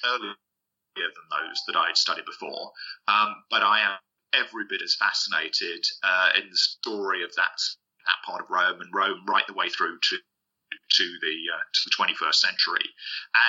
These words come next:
And when I've been working in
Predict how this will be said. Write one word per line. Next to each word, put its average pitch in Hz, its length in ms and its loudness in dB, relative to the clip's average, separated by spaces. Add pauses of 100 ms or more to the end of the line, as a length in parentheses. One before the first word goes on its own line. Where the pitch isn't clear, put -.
And 113 180 -8 (840)
when 127 180 2
I've 110 400 2
been 110 240 -4
working 110 360 -4
in 92 120 -10